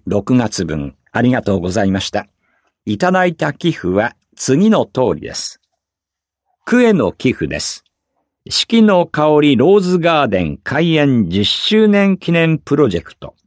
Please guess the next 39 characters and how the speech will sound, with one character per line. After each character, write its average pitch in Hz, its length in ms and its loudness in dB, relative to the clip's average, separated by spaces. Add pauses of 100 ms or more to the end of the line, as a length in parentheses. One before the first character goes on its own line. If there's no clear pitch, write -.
(220)
七 143 320 0
件 92 320 0
で 95 180 -2 (100)
七 135 340 0
万 160 440 0
七 127 340 0
千 147 360 0
四 151 240 2
百 123 500 -2
七 127 380 0
十 98 260 -2
七 90 340 -2
円。 60 200 -16 (1200)
大 208 260 6
江 208 80 4
戸 196 160 2
線 165 380 0
延 165 240 2
伸 185 280 2
の 160 120 2
実 117 320 -2
現 160 260 0
に 143 120 4
向 131 120 2
け 127 140 -2
て - 320 0
応 120 240 2
援 95 180 0
し - 120 -10
た 78 160 -10
い、 64 120 -16 (300)
二 202 200 4
件 85 300 -2
で 82 260 -6
百 131 380 -4
万 170 360 -2
二 92 140 -2
千 110 400 0
円。 71 300 -8